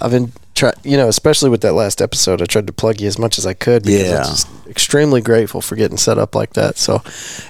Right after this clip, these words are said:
Speaker 1: uh, for, for you and, and whoever's working at Blast or your
Speaker 2: Yeah.
Speaker 1: artists that y'all are sponsoring,
Speaker 2: Yeah.
Speaker 1: promoting, however you word it, uh,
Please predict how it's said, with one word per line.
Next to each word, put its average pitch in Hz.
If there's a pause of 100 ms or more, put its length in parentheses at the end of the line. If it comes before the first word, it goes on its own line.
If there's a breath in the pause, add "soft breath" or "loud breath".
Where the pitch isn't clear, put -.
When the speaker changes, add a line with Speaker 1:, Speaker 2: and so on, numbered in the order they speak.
Speaker 1:
uh, 92 (100)
for, 98
for -
you 127
and, 104
and 95
whoever's 113
working 113
at 82
Blast 113
or 95
your 101
Speaker 2:
Yeah. -
Speaker 1:
artists 110
that 95
y'all 101
are 95
sponsoring, 110 (280 loud breath)
Speaker 2:
Yeah. -
Speaker 1:
promoting, 107
however 107
you 104
word 110
it, 113 (100)
uh, 95